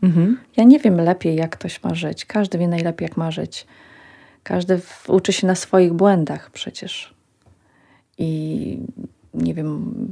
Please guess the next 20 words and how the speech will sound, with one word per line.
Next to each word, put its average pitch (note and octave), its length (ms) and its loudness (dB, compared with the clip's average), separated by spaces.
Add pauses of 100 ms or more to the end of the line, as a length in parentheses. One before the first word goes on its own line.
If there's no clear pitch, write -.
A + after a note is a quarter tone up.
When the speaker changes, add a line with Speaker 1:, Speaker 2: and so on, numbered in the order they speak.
Speaker 2:
ja E3 100 -4
mogę E3 240 -2
wiedzieć E3+ 320 -2
lepiej, E3+ 440 -2
co F3 200 -6
komu, F3 540 -2 (240)
kto F3+ 260 0
ładnie E3+ 300 2
wygląda F3 380 2
w E3+ 40 -8
jakim F3+ 200 -2
innym F3+ 280 4
kolorze, A3 540 6
ale F3 220 4
Speaker 1:
Mhm. F3+ 160 2
Speaker 2:
czy F#3 200 6
jak F#3 280 2
ma F3+ 100 2
żyć, F3+ 260 -4
to, - 120 -6